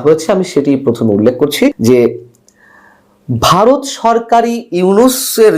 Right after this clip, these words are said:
জন্য একমাত্র সমস্যা নয়, ডোনাল্ড ট্রাম্পের হোয়াইট হাউসে ফেরাও তার জন্য একটা খারাপ খবর নিঃসন্দেহে। বাইডেন প্রশাসন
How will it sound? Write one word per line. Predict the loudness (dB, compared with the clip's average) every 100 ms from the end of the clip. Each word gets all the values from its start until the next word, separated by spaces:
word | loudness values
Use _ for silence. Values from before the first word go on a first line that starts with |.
| -2
জন্য | 0 0 0 0 2 0 -4
একমাত্র | -10 -4 -4 -4 -4 -4 -2
সমস্যা | -4 -2 -4 -4 -4 0
নয়, | 0 0 -2 -12 _ _ _ _ -20 -16 -6 0
ডোনাল্ড | 0 0 0
ট্রাম্পের | -2 0 0 2
হোয়াইট | 0 0
হাউসে | -2 -2 0 2 2 -2 -10 -2
ফেরাও | 2 4 2 0
তার | 0 0
জন্য | -2 0 -2 -4 _ _ _ -10
একটা | -8 -8 -6
খারাপ | -2 0 -2 -4
খবর | -4 -2 -4
নিঃসন্দেহে। | -6 -2 -2 -2 -6 -6 -8 _ _ _ _ _ _
বাইডেন | -4 0 0 0
প্রশাসন | 0 0 0